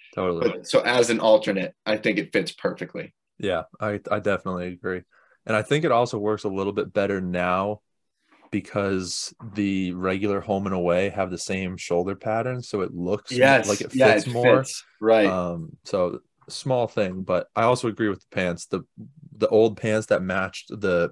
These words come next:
Speaker 1: helmet stripe definitely was a better look. That's weird. I wonder why they got rid of that.
Speaker 2: Yeah, I don't know what, I don't
Speaker 1: That's a
Speaker 2: know why
Speaker 1: weird
Speaker 2: that
Speaker 1: thing to
Speaker 2: is.
Speaker 1: change.
Speaker 2: I don't know.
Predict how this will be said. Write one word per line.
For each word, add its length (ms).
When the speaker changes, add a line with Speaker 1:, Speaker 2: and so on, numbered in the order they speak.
Speaker 1:
helmet 420
stripe 460
definitely 300
was 160
a 60
better 240
look. 180
That's 180
weird. 360
I 80
wonder 240
why 220
they 120
got 180
rid 120
of 60
that. 220
Speaker 2:
Yeah, 140
I 20
don't 140
know 120
what, 160
I 100
don't 100
Speaker 1:
That's 40
a 40
Speaker 2:
know 40
why 120
Speaker 1:
weird 60
Speaker 2:
that 100
Speaker 1:
thing 120
to 40
Speaker 2:
is. 40
Speaker 1:
change. 460
Speaker 2:
I 60
don't 100
know. 300